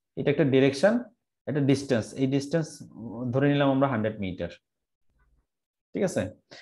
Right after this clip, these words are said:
তাহলে এই যে টু হান্ড্রেড মিটার, এটা হচ্ছে স্কেলার, এখানে শুধু কোয়ান্টিটি আছে, no direction। But এবি এটা একটা ডিরেকশন,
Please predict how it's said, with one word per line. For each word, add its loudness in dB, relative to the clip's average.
তাহলে 4
এই 4
যে 4
টু 0
হান্ড্রেড 6
মিটার, 6
এটা 4
হচ্ছে 0
স্কেলার, -2
এখানে -4
শুধু -2
কোয়ান্টিটি 2
আছে, -6
no 4
direction। 2
But 4
এবি 6
এটা 2
একটা 0
ডিরেকশন, -2